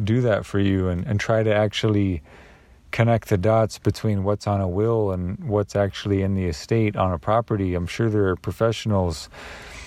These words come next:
who, who, who, who do that kind of work. Um,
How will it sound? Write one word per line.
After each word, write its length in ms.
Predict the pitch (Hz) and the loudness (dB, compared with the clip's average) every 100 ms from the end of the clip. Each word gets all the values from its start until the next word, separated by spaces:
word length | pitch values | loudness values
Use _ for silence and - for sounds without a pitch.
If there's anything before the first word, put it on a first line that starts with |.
| - - - - - | -18 -20 -20 -20 -8
who, 160 | - 107 | 2 2
who, 540 | 95 135 110 107 107 - | 2 -2 2 2 0 -2
who, 360 | 104 107 107 123 | 0 2 0 -2
who 180 | 107 | -2
do 200 | 98 104 | 0 0
that 240 | 123 113 101 | 2 0 0
kind 260 | - 101 | 0 0
of 140 | 95 82 | 0 0
work. 300 | 107 127 101 - 214 | 0 0 -2 -10 -4
Um, 500 | 110 98 98 92 87 | 0 2 2 -2 -6